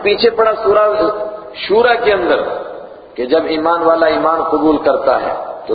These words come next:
دنیا میں دو جماعتیں ہو جاتی ہیں، ایک ماننے والی، ایک نہ ماننے والی۔ پھر ماننے والی پر فرض ہو جاتا ہے کہ وہ نہ ماننے والی کو یہ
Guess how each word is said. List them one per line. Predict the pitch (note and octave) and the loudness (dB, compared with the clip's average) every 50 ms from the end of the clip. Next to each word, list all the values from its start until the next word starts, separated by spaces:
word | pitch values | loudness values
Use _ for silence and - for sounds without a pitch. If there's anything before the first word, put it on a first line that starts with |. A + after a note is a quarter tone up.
| A2 G#2+ | -4 -4
دنیا | C#3+ D3+ D#3 D#3 D3+ | -4 -4 -2 -2 -2
میں | D3 C#3+ C3+ - | -2 -2 0 2
دو | D3 D3 D3 D3 | 2 2 2 2
جماعتیں | C3+ B2+ B2 A#2 - - A#2+ | 0 0 0 -2 0 -2 0
ہو | A2+ A#2 | 0 2
جاتی | G#2 G#2+ G2 - - - F#2+ F2 | 2 0 0 0 -4 -8 -10 -10
ہیں، | - - - - - - - - | -12 -14 -16 -18 -20 -20 -6 -2
ایک | A#2+ C3+ C3+ - A#2 | -2 -2 -2 -2 -4
ماننے | B2 C3 D3 D3+ D#3 D3+ D3+ | -2 -2 -2 0 0 0 2
والی، | D3 D3 D3 D3 D3 C#3+ | 2 2 0 0 -2 -4
ایک | - - | -4 -2
نہ | C3+ C#3 C#3 C#3 | -2 -2 -2 0
ماننے | C#3+ C3+ B2+ C3 B2+ A#2 | 0 -2 0 0 0 2
والی۔ | A#2 C3 - - - - - - - - - - | 2 0 0 -2 -4 -6 -8 -10 -12 -12 -8 -6
پھر | - A2+ A2 G#2+ A2+ | -4 -4 -4 -2 -2
ماننے | C3+ D3 E3 E3+ E3+ F3 | -2 -2 0 0 0 2
والی | E3+ F3 F3 E3+ F3 E3+ E3+ E3+ | 2 2 2 2 2 0 2 2
پر | E3+ E3 - | 0 0 0
فرض | - D#3+ D#3 D3 | 0 0 0 0
ہو | C#3+ C3 D#3 | 0 0 2
جاتا | D3+ D#3 D3+ - D#3+ D#3 D3 C3 | 2 2 2 0 0 0 0 2
ہے | B2+ C#3 B2+ - - - - - - - - - | 2 2 0 0 -2 -8 -10 -12 -14 -14 -6 -2
کہ | C3+ | 0
وہ | C3+ C#3 C#3 C#3 | 2 2 2 2
نہ | D3 F3+ G3+ G#3 | 0 0 0 2
ماننے | G3+ G3 G3 F#3+ F#3+ F#3 F3+ E3+ | 0 0 0 2 2 0 2 2
والی | E3+ E3 E3 E3 D#3+ C#3+ | 2 2 2 0 0 0
کو | D#3 D#3 | 2 2
یہ | D3+ | 2